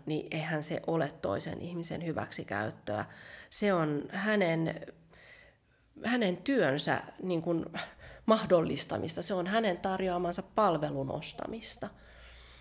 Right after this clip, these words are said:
Et tota, ehkä semmonen niin kuin kauhea jotenkin semmonen ajatus siitä, että asiakas on aina jotenkin vähän vääränlainen tai jotenkin paha ihminen, niin se voitais kyllä jo unohtaa.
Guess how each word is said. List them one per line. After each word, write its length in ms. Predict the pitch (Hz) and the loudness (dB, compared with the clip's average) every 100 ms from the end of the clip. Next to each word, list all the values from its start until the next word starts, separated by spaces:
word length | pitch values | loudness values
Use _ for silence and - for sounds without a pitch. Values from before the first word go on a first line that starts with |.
| - - - - | -20 -20 -20 -8
Et 260 | 147 139 - | -4 -4 -2
tota, 220 | 156 147 | -2 0
ehkä 260 | 143 160 160 | -2 -4 -2
semmonen 480 | 160 156 151 143 | 0 0 0 0
niin 160 | 143 143 | -2 -2
kuin 200 | 165 156 | -2 0
kauhea 500 | 165 151 160 143 143 - - - - - - - - | 2 2 4 4 2 -2 -18 -20 -20 -20 -20 -14 -6
jotenkin 380 | 160 147 147 | -2 0 -2
semmonen 400 | - 151 147 147 | -2 -2 0 0
ajatus 480 | 156 160 151 160 - | 2 4 2 -2 -4
siitä, 260 | 165 113 127 | -4 0 -2
että 180 | - 156 | 0 -2
asiakas 460 | 156 139 143 147 | 0 -2 -2 -4
on 120 | - | -6
aina 340 | - 160 151 147 | -2 0 0 -2
jotenkin 720 | 139 170 151 131 - 135 127 | -2 -4 -4 -6 -6 -8 -4
vähän 380 | 147 143 139 131 | -4 -4 -6 -4
vääränlainen 800 | 143 131 120 95 85 90 104 - | -2 -2 -2 -4 -4 -4 -4 -6
tai 160 | 139 147 | -4 -2
jotenkin 440 | 165 156 147 - | -2 -2 -4 -4
paha 280 | 156 - - - | -4 -2 -4 -6
ihminen, 680 | - - 143 127 - 135 - - - - - - | -10 -8 -6 -6 -4 -6 -10 -18 -18 -20 -20 -8
niin 340 | 143 139 135 | -6 -2 -4
se 280 | 147 151 147 - | -2 -2 -2 -2
voitais 340 | 165 - 160 | -2 -2 -6
kyllä 240 | - 101 98 | -6 -6 -4
jo 140 | - | -4
unohtaa. 640 | 95 170 165 165 - 202 | -4 -4 -6 -8 -10 -10